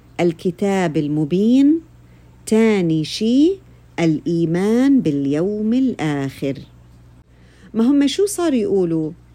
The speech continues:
آه، ال-، ال-، ال-، الكفار؟ "إن هي إلا موتتنا الأولى وما نحن بمنشرين."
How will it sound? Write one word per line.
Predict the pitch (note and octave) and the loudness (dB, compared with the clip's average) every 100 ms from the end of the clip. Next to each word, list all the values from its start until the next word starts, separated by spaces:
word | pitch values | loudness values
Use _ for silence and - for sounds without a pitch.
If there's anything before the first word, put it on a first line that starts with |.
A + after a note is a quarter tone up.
| - | -10
آه، | C3+ D3+ D#3 D#3 D3+ D3+ - | -6 -4 -4 -4 -4 -4 -4
ال-، | D3+ D3 - | -4 -6 -4
ال-، | D#3+ D3+ | -4 -4
ال-، | D#3 D3 - | -4 -6 -8
الكفار؟ | D#3+ - D#3+ - D#3 D#3+ A3 - - - D4+ | -10 -8 -10 -6 -6 -4 -6 -12 -20 -8 0
"إن | D4+ | 4
هي | D#4 F4 C#4+ | 6 4 4
إلا | C#4+ B3+ | 2 2
موتتنا | A3 G#3 G3+ A3 G#3+ F#3 E3 | 2 0 -2 -4 -2 -2 -2
الأولى | E3 E3 F#3+ C4 | -4 -4 -2 -2
وما | A4 A#4 G#4+ F4+ D#4+ | -2 -4 -2 2 4
نحن | C#4 - A3 F#3 | 2 2 -2 0
بمنشرين." | F#3+ F3+ E3+ F#3 D#3+ D#3+ D#3+ | 0 0 -2 -4 -2 -2 -2